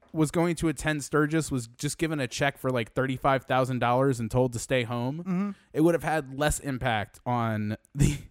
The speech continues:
Speaker 1: the economy than this did.
Speaker 2: Yeah, more
Speaker 1: Like,
Speaker 2: importantly, if, if,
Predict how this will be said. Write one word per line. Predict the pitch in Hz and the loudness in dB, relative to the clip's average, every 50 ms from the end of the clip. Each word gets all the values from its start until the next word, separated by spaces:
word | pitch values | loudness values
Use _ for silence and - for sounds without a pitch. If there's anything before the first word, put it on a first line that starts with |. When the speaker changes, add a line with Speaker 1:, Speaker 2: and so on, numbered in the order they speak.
| _ _ - | _ _ -2
Speaker 1:
the | 143 160 165 | 2 2 2
economy | 160 - - - 160 143 131 123 120 | 2 0 -2 0 0 0 0 -2 -4
than | 117 117 120 117 | -4 -4 -4 -2
this | 117 110 101 - | -2 -4 -6 -8
did. | - 98 90 87 - _ _ _ - | -10 -14 -14 -14 -16 _ _ _ 0
Speaker 2:
Yeah, | 220 226 185 - | 2 2 4 4
more | 214 214 247 302 | 4 4 6 6
Speaker 1:
Like, | 320 | 6
Speaker 2:
importantly, | - - 254 285 285 233 190 170 151 - | 6 4 2 2 2 0 0 -2 -2 -2
if, | 190 190 - - 175 - - _ | -2 -2 -2 -2 -8 -20 -20 _
if, | - 196 185 - | -4 -4 -4 -4